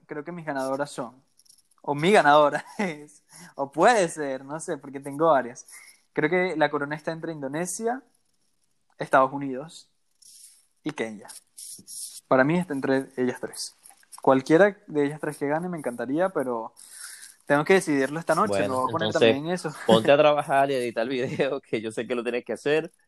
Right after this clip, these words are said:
Speaker 2: Am, vamos a estar pendientes en las redes sociales y
Speaker 1: Sí.
Speaker 2: obviamente, pues, eh, la final de Miss Grand International veinte veinte es este sábado a las ocho de la mañana, hora de Puerto Rico, esta-,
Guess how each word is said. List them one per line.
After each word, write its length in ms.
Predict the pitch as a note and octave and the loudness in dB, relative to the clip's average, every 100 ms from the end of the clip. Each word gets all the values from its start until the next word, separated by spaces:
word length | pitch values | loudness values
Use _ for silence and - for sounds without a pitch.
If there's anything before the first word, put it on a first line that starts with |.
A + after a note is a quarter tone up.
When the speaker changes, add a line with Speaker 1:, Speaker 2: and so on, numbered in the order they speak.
| _ _ _ | _ _ _
Speaker 2:
Am, 380 | A2+ G#2+ G2+ G#2 | -2 -2 -2 -4
vamos 240 | G#2 A2+ | -4 -4
a 40 | C3 | -4
estar 260 | B2+ B2 | 0 0
pendientes 360 | B2 B2 B2 A#2+ | 0 -2 -2 -2
en 60 | B2+ | -2
las 140 | B2 | 0
redes 180 | A#2+ A2+ | -2 -4
sociales 460 | A#2+ E3+ G3 F#3+ | -6 -2 -2 -2
y 80 | E3+ | -4
Speaker 1:
Sí. 160 | B2+ B2 | 0 4
Speaker 2:
obviamente, 420 | C#3 C3+ C#3+ C3+ | 4 4 2 0
pues, 460 | A#2+ A#2 A#2 - - | 0 0 0 -6 -6
eh, 360 | A#2+ A2 G#2+ A2+ | 0 2 2 2
la 140 | A2+ | 2
final 420 | - A2 G#2+ A#2 | 0 -4 -2 -2
de 100 | C3 | -2
Miss 180 | C3 B2 | -4 -2
Grand 200 | C3 B2 | 0 0
International 500 | B2 B2+ A#2+ A#2+ C3 | 0 -2 -2 0 -2
veinte 220 | B2 A2 | -2 0
veinte 540 | A#2+ F3 F#3 F#3 E3+ - _ _ _ _ | 0 0 0 -2 -4 -6 _ _ _ _
es 400 | A#2+ A#2 - - - | -2 -2 -2 -8 -2
este 360 | C3+ - D#3+ | -2 0 -2
sábado 640 | D3+ D3 C3+ C#3 D3 G#3+ C#4 _ _ _ _ | 2 4 6 6 4 0 -6 _ _ _ _
a 220 | A#2+ A#2 | 0 2
las 280 | A2+ G#2+ - - | 2 -2 -4 -10
ocho 320 | B2+ C3 - F3 | -4 -4 -2 -4
de 80 | |
la 100 | E3 | -4
mañana, 480 | E3 E3+ D3 C3+ D3 | -6 -6 -6 -4 -6
hora 160 | B2 B2 | -4 -4
de 120 | B2 | -4
Puerto 260 | B2 A#2 - | -6 -8 -8
Rico, 500 | B2+ C3+ - C3+ B2+ | -8 -6 0 0 0
esta-, 240 | A#2+ - | -2 -8